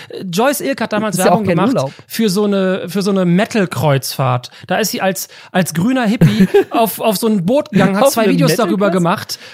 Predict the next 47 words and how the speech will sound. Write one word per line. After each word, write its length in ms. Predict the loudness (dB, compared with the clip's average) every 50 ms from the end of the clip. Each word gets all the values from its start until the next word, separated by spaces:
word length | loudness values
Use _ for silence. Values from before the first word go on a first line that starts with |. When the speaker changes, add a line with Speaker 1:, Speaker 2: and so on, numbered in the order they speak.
| -20 _ -2
Speaker 1:
wo, 80 | 2 2
Speaker 2:
Geil. 140 | 4 4 4
Speaker 1:
wie 60 | 2
sie 160 | 2 0 0
irgendwie 300 | 0 -2 -2 -2 -4 -2
als, 300 | -2 -4 -4 -6 -10 -12 -12 -6
wo 120 | -4 0
Leute 260 | 2 2 0 0 0 -2
dann 420 | -2 0 0 0 -2 -2 -2 -2
Metal-Musik 540 | -2 -2 0 0 -2 0 0 -2 -2 -2 -2
auf, 160 | -4 -2 -2
auf 380 | -4 -4 -2 -2 -2 -2 0 -2
einer 100 | -4 -4
Kreuzfahrt 500 | -2 -2 -2 -2 -2 -2 -4 -4 -2 -2
gehört 240 | -2 -2 -2 -2
haben, 240 | -2 -2 -2 -4 -6 -10 -12 -20 -20 -16 -4
wo 120 | -2 -2
ich 60 | 0
damals 180 | 0 -2 -4 -2
auch 140 | -4 -6 -4
schon 140 | -4 -4 -2
gedacht 300 | -2 -2 -2 -4 -4 -4
habe, 280 | -4 -2 -2 -4 -4 -6 -12 -20 -20 -14 -4
dass 140 | -4 -4 -2
die 100 | -2 -2
dafür 240 | -2 -2 0 -2 -2
nicht 140 | -2 -2 -2
den 80 | -4
Shitstorm 400 | -4 -4 -6 -8 -6 -6 -6 -4
ihres 200 | -4 -4 -4 -4
Lebens 280 | -6 -4 -4 -6 -6 -6
bekommen 400 | -8 -10 -6 -4 -4 -2 -2 -2
hat. 220 | -4 -4 -8 -12 _ _ -14 -12
Du 80 | -12
kannst 360 | -10 -8 -6 -4 -4 -4 -2 -2
doch 80 | -2
nicht 160 | -2 -2 -2
Werbung 280 | -2 -2 -2 -2 -4 -4
für 160 | -2 -4 -4
Kreuzfahrten 680 | -4 -2 -4 -4 -4 -4 -4 -4 -2 -2 -2 -2 -2 -2
machen. 220 | -4 -4 -4 -4 -4
Also 240 | -2 -2 -2 -2
wie 280 | -2 -2 -2 -4 -6 -8
lost 560 | -4 -2 -2 0 0 -2 -4 -6 -8 -8 -4 -2
musst 240 | -2 -2 -2 -4
du 60 | -4 -4
sein? 480 | -4 -4 -4 -4 -2 -2 -4 -4 -8